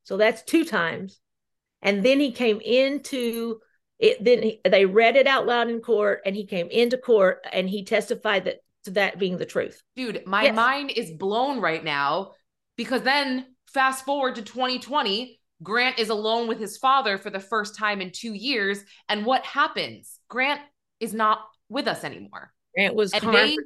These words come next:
Speaker 1: killed, just like Grant said.
Speaker 2: And they did not think to say, "Hmm, two years ago, this young man was saying, 'I am afraid my father will kill me.'" Doesn't see him for two years. Then
Speaker 1: And
Speaker 2: he
Speaker 1: not,
Speaker 2: sees him for
Speaker 1: and
Speaker 2: the
Speaker 1: not
Speaker 2: first time.
Speaker 1: just,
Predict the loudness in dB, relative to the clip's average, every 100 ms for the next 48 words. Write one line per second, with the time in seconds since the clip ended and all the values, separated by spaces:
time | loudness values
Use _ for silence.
0 | 2 4 4 0 -10 _ -16 -4 -4 -4
1 | -4 -4 -2 -2 2 2 2 -2 -4 -2
2 | 0 2 2 -2 _ -8 -8 -10 -14 -8
3 | -6 -6 -8 -10 -8 -8 -10 -14 -18 _
4 | _ _ -4 -2 0 -2 -4 -2 0 2
5 | 0 -2 -4 -2 -2 -2 -2 -2 -6 -6
6 | -4 -4 -2 -2 -2 -4 -4 -4 -2 -2
7 | -2 -2 -2 -2 -8 -10 -8 -8 -6 -8
8 | -10 -14 _ _ _ -2 0 -4 -4 -2
9 | -2 -4 -4 -6 -6 -8 -6 -6 -6 -6
10 | -10 -16 _ _ _ _ _ _ _ _
11 | _ _ _ _ _ _ _ _ -10 0
12 | 4 4 2 0 2 0 -2 -2 2 2
13 | 2 4 2 2 -2 -2